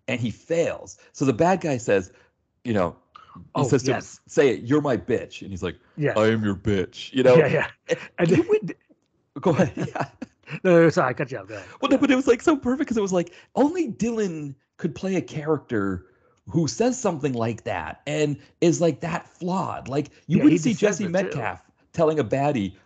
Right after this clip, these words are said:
Speaker 1: "I am your bitch," you know? Like, it wouldn't work. It wouldn't work in the
Speaker 2: And
Speaker 1: movie.
Speaker 2: That's what makes it funny because then at the,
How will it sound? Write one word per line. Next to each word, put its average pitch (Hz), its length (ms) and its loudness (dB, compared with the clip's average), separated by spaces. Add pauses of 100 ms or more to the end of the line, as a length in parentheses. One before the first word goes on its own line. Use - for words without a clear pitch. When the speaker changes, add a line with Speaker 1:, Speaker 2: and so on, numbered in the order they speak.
Speaker 1:
"I 110 80 4
am 110 140 4
your 104 100 0
bitch," 107 420 -4
you 117 100 -2
know? 117 120 6
Like, 131 160 2
it 160 80 -2
wouldn't 185 220 -4
work. 180 360 -4
It 143 80 -12
wouldn't 165 240 -8
work 185 220 -6
in 170 80 -6
the 175 80 -8
Speaker 2:
And 185 100 -2
Speaker 1:
movie. 160 400 -10 (920)
Speaker 2:
That's 262 140 -8
what 254 80 -10
makes 240 180 -10
it 190 100 -8
funny 214 220 -2
because 175 260 -2
then 175 200 -2
at 151 180 -4
the, 156 340 -2